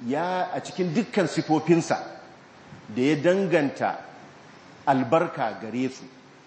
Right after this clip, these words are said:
da ya ce albarkatunsa sun yawaita, sun girmama,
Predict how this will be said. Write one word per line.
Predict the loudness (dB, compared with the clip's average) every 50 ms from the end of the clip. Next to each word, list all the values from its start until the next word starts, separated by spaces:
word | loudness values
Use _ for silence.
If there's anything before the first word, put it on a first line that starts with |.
| -20 -20 -20 -20 -12 -6
da | -4
ya | -4 -4
ce | -4 -6
albarkatunsa | -6 -4 -4 -4 -4 -2 -4 -4 -4 -6 -8 -10 -6 -4 -6 -4 -4 -8
sun | -10 -6 -4 -4 -2 -2
yawaita, | -2 -2 -2 -2 -2 -2 -4 -8 -12 -14 -16 -20 -20 -20 -20 -20 -20 -20 -20 -20 -20
sun | -18 -8 -2 2 4 4 4
girmama, | 4 4 2 2 2 2 2 0 0 -2